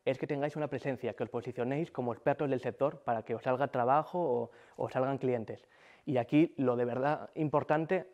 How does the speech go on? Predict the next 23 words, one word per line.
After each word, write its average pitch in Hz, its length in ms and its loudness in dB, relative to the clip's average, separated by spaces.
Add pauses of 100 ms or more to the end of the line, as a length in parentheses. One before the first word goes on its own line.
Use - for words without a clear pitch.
(280)
es 135 140 0
eso, 175 160 0
escribir 135 340 2
para 151 160 -2
personas. 113 480 -4 (800)
Tema 170 300 6
de 160 100 6
keywords 165 480 6
y 151 60 -2
todo 156 180 4
esto, 143 460 0
mm, - 500 -16
saldrán 139 380 4
de 175 60 2
forma 151 220 2
orgánica, 117 540 -4 (320)
o - 20 -20
sea, 123 140 -4
n-, 120 300 -4
no 139 180 2
es 165 100 2
tan 131 160 0
importante. 117 460 -4